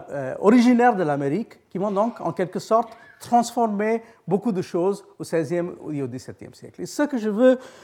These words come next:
euh, soutenir ici, c'est l'idée que, euh, à partir de ces pro-, produits, on voit que l'idée de crise,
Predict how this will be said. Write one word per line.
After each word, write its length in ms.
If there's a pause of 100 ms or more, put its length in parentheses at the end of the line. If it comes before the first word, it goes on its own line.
(280)
euh, 880
soutenir 580
ici, 380
c'est 160
l'idée 340
que, 340 (600)
euh, 480 (600)
à 120
partir 340
de 80
ces 160
pro-, 300
produits, 680
on 120
voit 280
que 140
l'idée 420
de 100
crise, 880